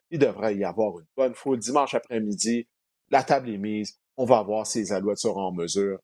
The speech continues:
euh, de l'emporter. Alors, on va maintenant se tourner, euh, du côté, euh, du fantasy football. On va accueillir Marc-André Chaloux. Marc-André qui a connu, euh, euh, une semaine <laughs> tumultueuse. Parce que là, c'est plus, c'est plus juste Marc-André Chaloux.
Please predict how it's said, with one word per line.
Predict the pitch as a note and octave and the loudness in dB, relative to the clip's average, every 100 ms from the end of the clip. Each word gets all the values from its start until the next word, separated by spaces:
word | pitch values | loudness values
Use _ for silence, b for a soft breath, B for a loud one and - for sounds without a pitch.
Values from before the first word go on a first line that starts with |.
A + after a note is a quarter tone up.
| G2+ | -6
euh, | F2+ | -4
de | F#2+ | -2
l'emporter. | F2 E2 D2 D2+ D2+ - - - _ _ _ _ - | -2 -2 -6 -8 -12 -10 -12 -12 _ _ _ _ -2
Alors, | F#2 F#2 | 2 2
on | |
va | E2 B2+ | 2 0
maintenant | E3 G3+ F#3+ | 0 0 0
se | E3 | -2
tourner, | C#3 B2 C#3+ D3+ | -6 -4 -2 0
euh, | G#2 | -2
du | - - | -4 -2
côté, | F3 C#3+ E3 E3 _ _ A#2 | -2 0 -2 -4 _ _ 2
euh, | A#2+ | 2
du | G#2 A2+ | 0 -6
fantasy | - D3 C#3+ B2+ - | -2 -2 0 0 -2
football. | B2 G#2 B2+ C#3+ C#3+ - _ _ - | -4 2 4 4 -2 -8 _ _ -2
On | C#3+ | 2
va | E3+ | 2
accueillir | E3 D#3+ F#3 D3+ G#2+ | 2 -2 0 0 -2
Marc-André | A#2 D#3+ - D3 C3 C#3 D3 | -2 -4 -4 -4 -2 0 0
Chaloux. | - C#3+ C#3 D#3+ D#3 _ _ _ | 2 2 2 -2 -4 _ _ _
Marc-André | D#3+ D#3+ D3 C#3 D#3+ | 2 4 2 2 -2
qui | E3 | -2
a | |
connu, | - A#2 C3 D3 A2+ | -2 -2 0 0 2
euh, | G2 F2+ - _ _ _ G#2+ | 0 -2 -8 _ _ _ 0
euh, | G#2 G#2 G#2 | 2 2 0
une | A#2+ | 0
semaine | F3+ G3 G#3+ G3+ F3 | 2 4 4 2 0
<laughs> | - | 2
tumultueuse. | G#3+ G3+ - D3 F#3 F3+ A#2 - _ - | 2 2 0 2 2 2 -2 -10 _ -8
Parce | B2+ | -2
que | - | 2
là, | E3+ A3 | 4 2
c'est | F3+ C#3+ | -2 -6
plus, | C3+ A3+ G#3+ - _ | -2 -2 -2 -8 _
c'est | D#3 | -10
plus | A3+ G3 | -2 2
juste | F3+ F3+ | 2 2
Marc-André | E3 - C#3+ C3 | -2 0 -2 -2
Chaloux. | C3+ - C3 - | 0 0 0 -4